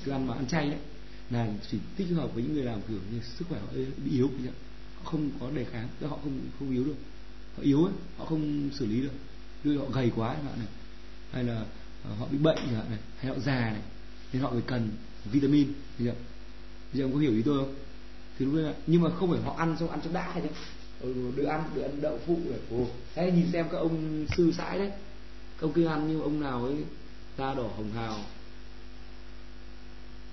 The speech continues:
đúng không? Đấy không phải kiêng ăn, đấy là ăn chay. Nhưng mà ăn chay nó vẫn có lợi hơn ăn thịt đấy. Mặc dù thế, mặc dù họ cũng chưa được, đấy không? Nhưng mà <clears throat> như vậy nhé.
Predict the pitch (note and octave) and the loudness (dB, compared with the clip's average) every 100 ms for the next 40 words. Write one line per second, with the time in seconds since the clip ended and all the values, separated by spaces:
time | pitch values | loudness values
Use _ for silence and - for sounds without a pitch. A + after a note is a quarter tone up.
0 | - - C3+ D3 - - - - - - | -8 -4 -2 -2 -6 -10 -10 -10 -12 -12
1 | - - - - - - - - D3+ F3+ | -10 -10 -10 -10 -10 -10 -8 0 2 4
2 | C#3 D3+ E3+ F3 F3 - - - - - | 4 2 2 2 0 -4 -8 -10 -10 -10
3 | - - - - - - - - C#3 D#3 | -10 -10 -10 -10 -10 -10 -10 -6 -4 -2
4 | D#3+ F3+ E3+ F3 - - - - - C#3 | 0 4 4 2 -2 -8 -8 -8 -6 -4
5 | C#3+ E3+ - D#3 D#3+ E3 E3+ F3+ F3+ F3+ | -4 -2 2 4 6 4 2 2 4 2
6 | G3+ F#3+ F3 E3 D3+ D#3 C#3 - - - | 2 0 2 2 2 0 0 -2 -4 -8
7 | - - - - - B2 C3 B2+ C#3+ E3 | -8 -8 -8 -8 -2 0 2 2 0 -4
8 | - - B2 C3 C3 C#3+ D#3+ C3+ C3+ B2+ | -8 -6 -2 0 0 2 2 2 0 -4
9 | B2+ A#2+ A#2+ B2 - - - B2+ B2 A#2+ | -4 -2 -2 -2 -4 -8 -6 -2 -2 -4
10 | - - - - - E3 E3+ A#2 - - | -8 -8 -8 -8 0 6 6 6 0 -6
11 | - - - - - - - - - - | -8 -8 -8 -8 -10 -10 -8 -8 -8 -8
12 | - - - - - - - - - - | -8 -8 -8 -8 -8 -8 -8 -8 -8 -6
13 | - C3 C3+ | -2 0 2